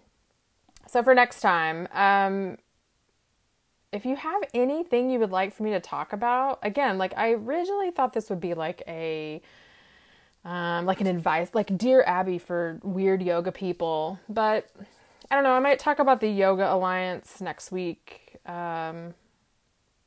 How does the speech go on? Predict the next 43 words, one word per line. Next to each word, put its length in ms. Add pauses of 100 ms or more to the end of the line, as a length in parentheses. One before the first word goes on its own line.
(1800)
I 100
filled 300
out 180
that, 300
did 160
you 80
see 180
that 220
survey 440
they 140
put 180
out? 300
I 140
didn't 160
even 200
get 160
through 140
half 240
of 140
it, 180
and 140
I, 80
like, 200
rage 360
quit 340
that 220
shit. 400
<laughs> 80 (1500)
I 80
rage 600
quit 340
a 80
survey, 760
so 520
I 80
probably 280
need 140
to 80
go 120
meditate 500
more 640
about 420
that. 480